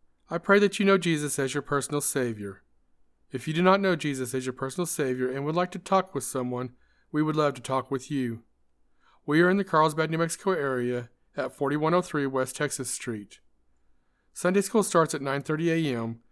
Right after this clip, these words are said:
and Sunday morning services start at ten forty-five A M.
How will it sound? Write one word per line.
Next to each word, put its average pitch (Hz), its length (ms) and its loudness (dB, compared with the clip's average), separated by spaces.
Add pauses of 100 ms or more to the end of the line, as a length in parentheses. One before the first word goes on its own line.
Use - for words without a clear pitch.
(180)
and 131 120 -4
Sunday 147 240 0
morning 160 240 2
services 131 520 -2
start 127 200 0
at 120 100 -4
ten 127 180 -4
forty-five 143 560 0
A 123 260 -4
M. 98 220 -14